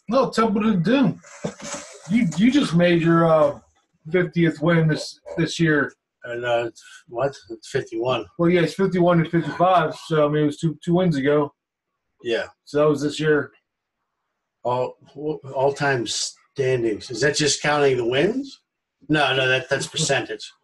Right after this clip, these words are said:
Speaker 1: It's wins,
Speaker 2: Right?
Speaker 1: losses, ties.
Speaker 2: Oh, okay, no, I, I, there was a ton of people. It looked like there was only five people ahead of <laughs> Jordan. I'm shocked. Okay.
Speaker 1: Yeah.
Speaker 2: That makes sense.
Speaker 1: Mike Simsick.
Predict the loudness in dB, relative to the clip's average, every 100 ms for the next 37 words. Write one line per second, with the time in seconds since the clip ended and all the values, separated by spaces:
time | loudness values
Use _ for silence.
0 | _ _ _ -2 2 4 4 4 2 -4
1 | -2 2 4 4 2 0 0 2 2 2
2 | 2 2 0 0 -2 0 2 2 2 0
3 | 0 0 0 0 -2 -2 -4 -10 -14 -14
4 | -16 -20 -20 _ _ -14 -14 _ 4 6
5 | 8 6 6 6 6 4 2 2 2 2
6 | 2 2 2 0 -2 0 0 2 0 0
7 | -2 -2 0 2 0 0 0 0 0 -4
8 | -4 -6 -10 _ _ _ _ _ -2 0
9 | 0 -2 -8 -12 -18 _ _ _ _ _
10 | _ _ _ _ _ _ _ _ -10 -10
11 | -6 -8 -6 -4 -6 -6